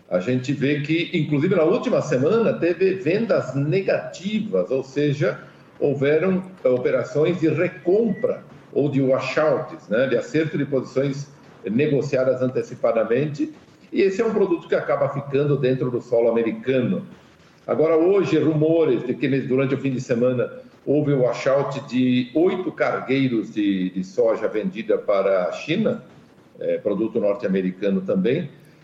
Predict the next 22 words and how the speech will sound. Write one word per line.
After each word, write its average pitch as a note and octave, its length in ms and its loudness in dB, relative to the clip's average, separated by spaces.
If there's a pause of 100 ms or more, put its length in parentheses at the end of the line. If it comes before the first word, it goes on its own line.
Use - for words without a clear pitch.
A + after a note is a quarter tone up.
Isso - 220 -4
também D#3+ 460 2
volta C3 460 2
a C#3 340 -2
reafirmar D3+ 600 2
aquela B2+ 380 2
posição A2+ 800 0
de C3 160 2
lentidão C#3 960 0
das B2 300 0
operações, A#2 1080 -2 (640)
é, G#2+ 880 4
de A#2+ 100 0
venda B2 340 0
norte-americana A2 640 0
para A#2+ 200 0
a C3+ 40 0
China. A#2 480 -4 (380)
Mas D3+ 100 2
não A3 180 2
só G3+ 200 0
norte-americana. F3+ 960 0